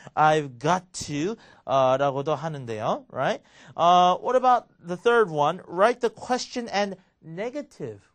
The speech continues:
with have to. have to의 question, 그리고 또 negative는 어떻게 해야 되죠? 예를 들어서 그냥 have to 했을 때는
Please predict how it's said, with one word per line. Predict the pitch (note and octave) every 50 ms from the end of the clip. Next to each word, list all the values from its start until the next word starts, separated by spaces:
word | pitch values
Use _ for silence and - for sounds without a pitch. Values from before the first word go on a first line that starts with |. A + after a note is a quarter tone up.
| _
with | B2 B2 A#2 B2 - -
have | C#3+ B2+ - _ _ _
to. | - G#2+ G2+ - _
have | - G#3+ G#3 -
to의 | _ - G3 G#3+ G#3+ G#3 - - - _ _ _ _
question, | - - - A#3+ G#3+ - - - A3 G3+ G#3 G#3+ A3 A3
그리고 | _ - C3 C3 B2 C#3 C3 -
또 | - F#3+ G3 - _ _ _ _ -
negative는 | A2 B2 C3+ C#3 D#3+ D#3 - E3+ D3 C#3 A2
어떻게 | G#2+ G2+ - _ - B2+
해야 | A2+ A2
되죠? | G#2+ G#2+ G#2 - D#3 D#3 -
예를 | - E3 E3 F3 E3+
들어서 | D3+ D3+ C3 B2 - - F#3+ D#3+ G#2+ - _ _ _ _ _ _
그냥 | - - G3 G#3+ B3 C4 B3+ B3 A#3
have | - B3 A#3 -
to | - - A3+ G#3
했을 | G3+ G3+ - G3+ F#3+ F3+
때는 | - F3 F3 G#3 A#3 A3+